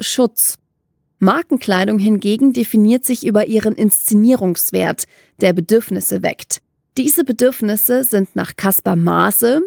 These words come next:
einem Professor für Kulturwissenschaft und Volkskunde, dadurch definiert, dass sie nicht gestillt werden können, sondern sich noch potenzieren, sobald sie erfüllt werden.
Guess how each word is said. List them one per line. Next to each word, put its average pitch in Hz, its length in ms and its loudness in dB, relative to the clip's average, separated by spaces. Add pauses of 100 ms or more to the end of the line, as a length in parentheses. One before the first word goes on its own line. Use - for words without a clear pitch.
(120)
einem 180 300 0
Professor 196 560 -2
für 202 160 -8
Kulturwissenschaft 196 1160 -2
und - 200 -6
Volkskunde, 208 760 0 (360)
dadurch 208 440 -2
definiert, 254 600 2 (100)
dass 214 120 2
sie 214 220 0
nicht 226 460 0
gestillt 277 460 -2
werden 180 300 0
können, 196 380 2 (320)
sondern 247 500 2
sich 240 200 -2
noch 226 280 -2
potenzieren, 233 1000 0 (100)
sobald 180 460 0
sie 180 220 -4
erfüllt - 460 0
werden. 165 440 -4